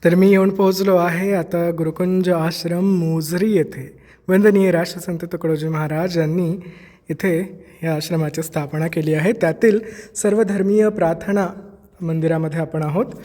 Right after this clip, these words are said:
इथे अधिष्ठान आहे, त्याचबरोबर वंदनीय राष्ट्रसंत तुकडोजी महाराजांची बसण्याची जागासुद्धा आहे. याला वंदन करा, प्रणाम करा. सोबतच इथे बघा, इथे सर्व धर्मातील महापुरुषांचे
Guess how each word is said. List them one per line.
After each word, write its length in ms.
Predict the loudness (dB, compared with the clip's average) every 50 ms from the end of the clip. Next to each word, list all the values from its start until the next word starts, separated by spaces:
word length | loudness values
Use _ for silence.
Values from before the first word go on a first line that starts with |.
| -20 -20 -20 -20 -18 -12 -12
इथे 160 | -4 -2 -2
अधिष्ठान 500 | -2 0 -2 -4 -4 -4 -2 -2 -2 -2
आहे, 360 | -2 -2 -2 -2 -2 -2 -2
त्याचबरोबर 560 | -2 -2 -4 -2 -2 0 0 0 2 0 -2 -2 -2 -8 -18 -20 -16 -6 0
वंदनीय 540 | 2 2 4 6 4 4 4 2 0 0 -2 -2 -4 -4
राष्ट्रसंत 420 | -6 -6 -8 -8 -8 -8 -8 -10 -10 -10
तुकडोजी 400 | -10 -8 -6 -6 -6 -6 -6 -8
महाराजांची 480 | -6 -6 -6 -6 -6 -6 -8 -8 -8
बसण्याची 440 | -8 -8 -8 -6 -8 -8 -8 -6 -6
जागासुद्धा 580 | -6 -4 -4 -4 -6 -6 -6 -6 -8 -6 -6 -4
आहे. 160 | -4 -2 -4 -4 -6 -10 -20 -20 -20 -20 _ -10 -6
याला 120 | -4 -4
वंदन 340 | -2 -2 -4 -4 -4 -6 -6
करा, 280 | -6 -6 -6 -6 -6 -8
प्रणाम 420 | -8 -8 -8 -6 -6 -6 -6 -8
करा. 260 | -8 -8 -8 -6 -6 -6 -8 -8 -12 -20 -20 -18 -12
सोबतच 460 | -6 -4 0 0 0 -2 -2 -6 -6 -8
इथे 240 | -8 -8 -4 -4 -2
बघा, 340 | 0 0 -2 -2 -4 -6 -8 -10 -16 -20 -20 -20 -20 -20 _ _ _ _ _ _ _ _ _ _ _ _ _ -8
इथे 540 | -8 -4 0 2 2 2 2 2 0 0 -2
सर्व 500 | -4 -6 -6 -4 -4 -4 -2 0 2 2
धर्मातील 680 | 2 2 2 2 0 0 0 -2 0 0 0 0 0 -2 -6 -12 -16 -10
महापुरुषांचे 1120 | -8 -6 -6 -6 -4 -6 -6 -4 -4 -4 -4 -4 -6 -6 -4 -4 -4 -4 -6 -8 -12 -16